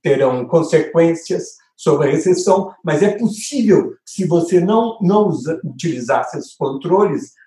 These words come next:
as, o, o, os efeitos, é, recessivos seriam ainda mais longos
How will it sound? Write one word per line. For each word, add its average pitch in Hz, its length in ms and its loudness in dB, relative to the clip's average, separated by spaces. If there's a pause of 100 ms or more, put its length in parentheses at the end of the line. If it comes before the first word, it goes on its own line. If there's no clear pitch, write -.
(120)
as, 143 360 0
o, 190 60 -2
o, 165 560 2
os 170 180 -4
efeitos, 160 880 0 (180)
é, 143 160 2
recessivos 170 840 0 (120)
seriam 156 500 4
ainda 156 480 2
mais 165 380 2
longos 160 600 0